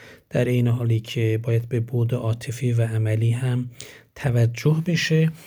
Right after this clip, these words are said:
اما تأکید من بیشتر در این توضیحات در مورد، اه، عقلانیت در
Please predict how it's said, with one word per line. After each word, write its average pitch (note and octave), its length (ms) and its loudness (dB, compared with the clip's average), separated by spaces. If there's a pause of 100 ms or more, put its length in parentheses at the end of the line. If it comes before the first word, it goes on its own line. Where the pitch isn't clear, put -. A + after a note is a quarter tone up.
(300)
اما D3+ 180 4
تأکید C3+ 580 -2
من C#3+ 280 0
بیشتر B2+ 360 -2
در A#2+ 180 2
این A#2 160 2
توضیحات A#2 840 -2
در A#2 180 0
مورد، A2+ 400 0
اه، C#3 260 0 (800)
عقلانیت A#2 1120 2
در A#2 260 0